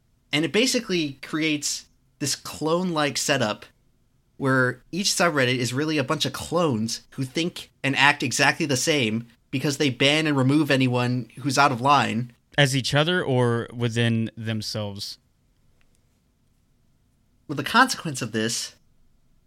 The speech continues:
Speaker 1: the consequence of this is that Reddit users frequently form these impulsive, angry mobs that set out to solve a problem, and they overwhelmingly make everything worse.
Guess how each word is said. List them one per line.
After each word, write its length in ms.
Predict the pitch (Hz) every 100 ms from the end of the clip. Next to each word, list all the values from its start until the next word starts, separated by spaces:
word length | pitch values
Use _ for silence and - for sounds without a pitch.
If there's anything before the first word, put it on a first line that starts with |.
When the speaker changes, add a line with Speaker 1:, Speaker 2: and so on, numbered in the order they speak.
| _ _ _ _
Speaker 1:
the 80 | -
consequence 560 | 131 185 208 - 143 127
of 120 | 113
this 200 | 117 113
is 80 | 107
that 160 | 117
Reddit 320 | 107 117 175 180
users 460 | 139 120 131 120
frequently 580 | - - 147 147 180 160
form 520 | - 123 110 104 123 - _ _ _ _ -
these 200 | 135 135
impulsive, 840 | 113 - 156 196 - 214 196 - _ _ _ _ _ -
angry 320 | 165 180 196
mobs 600 | 151 117 110 110 - - _ _ _ _ _
that 160 | 117 113
set 280 | - 139 156
out 320 | 160 170 -
to 100 | 156
solve 380 | - - 127 180
a 40 | 214
problem, 680 | 185 143 131 131 123 131 - _ -
and 100 | 127
they 160 | 131 127
overwhelmingly 840 | 160 170 180 151 143 139 139 139
make 220 | 127 117
everything 340 | 120 113 120 110
worse. 420 | 101 - - -